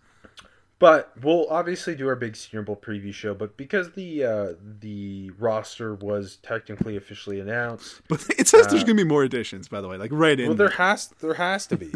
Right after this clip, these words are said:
Speaker 2: <laughs> Why does he do the show if there's gonna be more additions? I
Speaker 1: Or just do it later.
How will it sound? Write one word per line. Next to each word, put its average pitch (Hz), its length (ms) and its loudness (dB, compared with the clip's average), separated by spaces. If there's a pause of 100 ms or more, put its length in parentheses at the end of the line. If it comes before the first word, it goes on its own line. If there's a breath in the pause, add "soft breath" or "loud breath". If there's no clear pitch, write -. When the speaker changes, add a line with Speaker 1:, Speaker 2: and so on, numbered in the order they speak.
(160)
Speaker 2:
<laughs> - 800 -10
Why 262 220 6
does 415 180 10
he 302 140 6
do 247 220 6
the 233 140 4
show 185 340 4
if 127 120 0
there's 143 160 -2
gonna 160 180 0
be 160 100 2
more 143 220 -2
additions? 120 640 -6
I - 60 2
Speaker 1:
Or 226 80 2
just 254 240 -6
do 302 140 2
it 202 100 -2
later. 202 580 -2